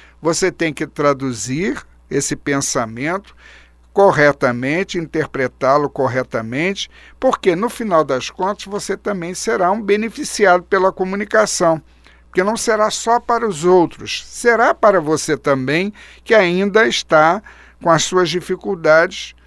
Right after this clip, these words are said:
na questão do perdoar o próximo, ou não levar em consideração tanto assim as ofensas que te possam fazer e usar mais o perdão. Por isso que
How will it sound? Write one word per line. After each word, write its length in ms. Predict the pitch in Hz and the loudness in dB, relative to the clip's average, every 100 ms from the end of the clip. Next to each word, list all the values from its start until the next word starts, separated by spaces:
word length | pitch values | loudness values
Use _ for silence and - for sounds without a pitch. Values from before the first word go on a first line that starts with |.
| _ | _
na 140 | 208 | -2
questão 480 | 208 226 - 202 180 | 0 -2 0 -2 -2
do 140 | 190 | -4
perdoar 580 | 202 208 202 214 196 190 | -4 -2 -2 0 2 2
o 80 | 214 | -2
próximo, 640 | - 185 160 147 135 120 - _ _ | 0 4 4 2 -10 -16 -18 _ _
ou 380 | 147 165 226 254 _ | -2 0 -2 -6 _
não 320 | 165 156 175 202 | -8 -2 0 2
levar 440 | 196 156 156 165 | 0 2 2 2
em 80 | 165 | 0
consideração 1000 | 147 147 - 156 151 151 135 - 147 151 | -6 -6 -6 -2 2 4 2 -2 -2 -2
tanto 420 | - 165 196 160 | -2 -2 -2 -2
assim 300 | 135 - 151 | -4 -4 -4
as 160 | 160 160 | -4 -2
ofensas 600 | 185 - 143 143 160 - | -4 -4 -6 -4 -8 -8
que 100 | 160 | -10
te 160 | - | -10
possam 460 | 170 - 147 143 151 | -10 -2 -2 -2 -6
fazer 580 | - 185 156 139 180 - - - - | -2 0 0 -2 -2 -4 -12 -20 -10
e 80 | 226 | -2
usar 420 | 247 185 190 185 | 0 2 4 4
mais 300 | 170 160 156 | 4 2 2
o 80 | 165 | -4
perdão. 560 | - 185 165 127 85 - _ _ - - - - - | -2 -2 -2 -10 -14 -18 _ _ -20 -20 -20 -12 -4
Por 160 | 240 | -2
isso 320 | 220 233 - | 0 -2 -4
que 320 | 214 - 196 | -8 -2 0